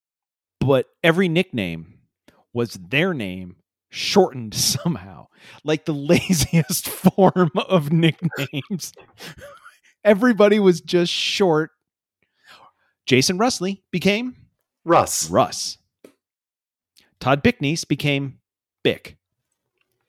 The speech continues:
Speaker 2: Chad
Speaker 1: Not a
Speaker 2: Whitaker
Speaker 1: lot of
Speaker 2: was,
Speaker 1: effort.
Speaker 2: Chad
Speaker 1: Not a
Speaker 2: Whitaker
Speaker 1: lot.
Speaker 2: was wet.
Speaker 1: Yeah, I think people are now starting to
Speaker 2: Yeah,
Speaker 1: see
Speaker 2: yeah.
Speaker 1: the, <laughs>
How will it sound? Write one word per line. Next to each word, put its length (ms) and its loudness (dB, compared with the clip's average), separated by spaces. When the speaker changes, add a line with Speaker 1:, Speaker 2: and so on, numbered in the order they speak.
Speaker 2:
Chad 220 -4
Speaker 1:
Not 0 -
a 60 0
Speaker 2:
Whitaker 340 6
Speaker 1:
lot 140 8
of 60 6
Speaker 2:
was, 20 -4
Speaker 1:
effort. 340 -2
Speaker 2:
Chad 220 6
Speaker 1:
Not 60 8
a 20 10
Speaker 2:
Whitaker 300 6
Speaker 1:
lot. 80 6
Speaker 2:
was 180 2
wet. 420 2
Speaker 1:
Yeah, 180 4
I 80 0
think 300 -2
people 220 0
are 80 6
now 140 0
starting 320 -2
to 60 0
Speaker 2:
Yeah, 80 4
Speaker 1:
see 420 -4
Speaker 2:
yeah. 140 -2
Speaker 1:
the, 380 0
<laughs> 220 -6